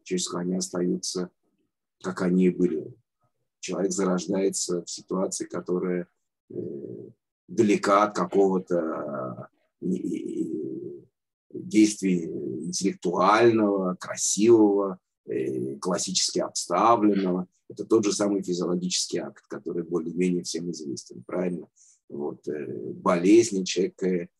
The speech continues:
уходит из этого мира зачастую, в большинстве случаев, достаточно тяжело, и тут как бы ничего, ни-, ничего не меняется. В наших, не в наших силах это,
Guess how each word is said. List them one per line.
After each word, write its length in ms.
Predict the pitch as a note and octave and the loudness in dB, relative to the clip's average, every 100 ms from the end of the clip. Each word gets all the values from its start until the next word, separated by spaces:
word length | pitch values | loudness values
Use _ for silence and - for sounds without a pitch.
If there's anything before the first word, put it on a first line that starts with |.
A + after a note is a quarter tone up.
| - | -10
уходит 400 | E2+ G2 C3 B2 | -2 6 8 8
из 120 | G2 | 6
этого 240 | F#2+ F2+ F2+ | 4 2 2
мира 300 | F#2+ G#2+ G2+ | 4 4 4
зачастую, 680 | F2+ F2+ E2 - F#2+ G2 F2+ | 0 -6 -4 -2 2 2 2
в 20 | |
большинстве 340 | F2+ F2+ - F#2 | -2 -4 -2 -2
случаев, 420 | F#2+ F#2 - - | 0 -2 -4 -6
достаточно 520 | F2+ - F2+ - E2 | -6 -4 -6 -6 -8
тяжело, 600 | D#2 D#2+ F2+ F2 A2 A#2 _ _ _ | -8 -4 0 2 2 0 _ _ _
и 260 | G2+ D#2+ F#2 | -10 -6 -4
тут 200 | F#2 G#2+ | -2 0
как 160 | A2 F#2+ | 2 2
бы 80 | G2+ | 2
ничего, 400 | G2 - F#2+ F#2+ | 0 0 0 0
ни-, 140 | G2 | 0
ничего 280 | G2 - G2+ | -2 -2 -2
не 80 | G2 | 0
меняется. 500 | G2+ G2 - - - | -2 -2 -4 -8 -8
В 40 | F#2 | -2
наших, 340 | F#2 F2+ F2+ _ _ | -2 -2 -8 _ _
не 100 | F2 | -4
в 60 | F#2 | 2
наших 280 | B2+ B2 G#2+ | 4 2 0
силах 420 | - C#3 A#2 G2 | 0 4 4 2
это, 280 | F#2 G2 F#2+ | -2 0 -2